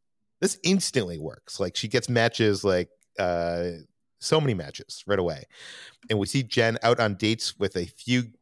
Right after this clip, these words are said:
guys that, uh, look better than the last douche, but, uh, these guys also seem to be douches of their own kind. Um, I, I mean, I get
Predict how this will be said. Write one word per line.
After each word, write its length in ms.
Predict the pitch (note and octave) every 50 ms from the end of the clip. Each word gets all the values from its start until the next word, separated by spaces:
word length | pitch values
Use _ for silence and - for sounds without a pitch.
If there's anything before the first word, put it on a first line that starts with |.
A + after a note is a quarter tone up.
| _ _ _
guys 440 | A#2 G#2+ G#2+ G#2+ G#2+ G#2+ G#2+ G#2 -
that, 300 | G2+ F#2+ F#2 F#2+ F2+ -
uh, 360 | F2+ F#2 F#2 F2+ F2 F2 - -
look 220 | F#3 - - _
better 440 | - D3 C3+ C3 C#3 C#3 C#3+ D3+ - _ _ _
than 180 | - A#2+ B2 B2
the 60 | B2
last 340 | B2 A#2+ A#2 A#2+ - - - - _ _ _ _ _ _ _ _ - A#2 G2
douche, 380 | G#2+ A#2 A#2 A#2 A#2 - - -
but, 240 | - G2+ F#2+ F#2 E2+
uh, 540 | F2 G2 F#2+ F#2+ F#2 F#2 F2+ F2+ F2+ F2+ F#2 - _ _ _ _ - - - _ _ _ _ _ _ _ _ _ _ _ _ _
these 160 | - C#3 C3+
guys 320 | - - C3 A#2+ B2 A#2 A#2+
also 280 | G#2 A#2 A#2 - B2+
seem 220 | A2+ - A#2 A2 G#2+
to 160 | G#2+ G#2+ G#2
be 140 | F#2 G#2+ G#2
douches 360 | F#2 G2 G#2 G2+ - A2 G2+
of 120 | G2+ F2
their 180 | - G2 F2+ F#2+
own 220 | G#2+ A2 A#2 B2+
kind. 580 | C3 - C3+ A#2+ B2 A#2+ A#2+ B2 B2 B2+ C3+ - - - - -
Um, 600 | F#2+ F#2+ F#2 F#2+ F#2 F2+ F2+ F2+ F2 F2 F2+ G2 G2 _ _ _ _ _ _ _ - - _ _ _ _ _ _ _ -
I, 120 | F#4 F#4+ - - - - - - -
I 60 | F3
mean, 200 | E3+ E3 D#3+ D3+ -
I 80 | C3+ D3
get 160 | D3 D3+ -